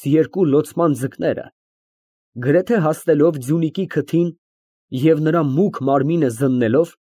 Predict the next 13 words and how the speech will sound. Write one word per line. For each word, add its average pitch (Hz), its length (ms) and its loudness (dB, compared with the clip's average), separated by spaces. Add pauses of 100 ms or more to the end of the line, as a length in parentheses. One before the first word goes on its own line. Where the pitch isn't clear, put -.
(760)
լավ 131 340 0
հետախույզների 180 760 0
պես 180 260 -2 (160)
զեկուցեցին 175 960 -2
իրենց 160 400 0
տիրոջը, 156 540 -4 (840)
որ 151 300 -4
հարկավոր 143 460 2
է 143 100 2 (440)
զգուշությամբ 175 800 -2
մոտենալ 123 560 -2 (100)
նախանշված 120 760 -4
որսին։ 110 480 -8